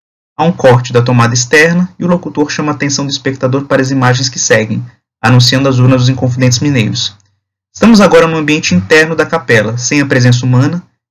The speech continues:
e as urnas são filmadas em primeiro plano, enquanto o narrador identifica a urna do Inconfidente destacada pela câmera. Então a cena se desenrola nessa ambiência de exaltação ao nacional pela presença do hino, onde as urnas funerárias ganham sentido de relíquias,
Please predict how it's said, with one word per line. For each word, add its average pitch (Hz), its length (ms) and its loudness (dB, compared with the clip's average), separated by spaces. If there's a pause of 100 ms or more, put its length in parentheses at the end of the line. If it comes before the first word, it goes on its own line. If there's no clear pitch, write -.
e 170 60 -2
as 160 160 0
urnas 180 240 0
são 160 120 -2
filmadas 143 440 -4
em 147 60 -4
primeiro 147 340 -4
plano, 113 560 -4
enquanto 127 300 -4
o 127 40 0
narrador 123 380 2
identifica 120 540 -2
a - 20 0
urna 127 240 -2
do 123 80 -2
Inconfidente 123 520 -4
destacada 120 460 -4
pela 127 220 -4
câmera. 110 380 -6 (800)
Então 190 120 2
a 196 60 6
cena 226 320 2
se 190 140 0
desenrola 156 640 2
nessa 147 220 0
ambiência 151 600 2
de 127 80 2
exaltação 127 540 0
ao 123 80 4
nacional 123 520 0 (280)
pela 131 180 2
presença 131 480 2
do 147 160 -2
hino, 143 340 0 (340)
onde 123 140 2
as 123 120 4
urnas 127 240 2
funerárias 120 500 2
ganham 120 180 2
sentido 120 380 0
de 117 80 -2
relíquias, 123 840 -2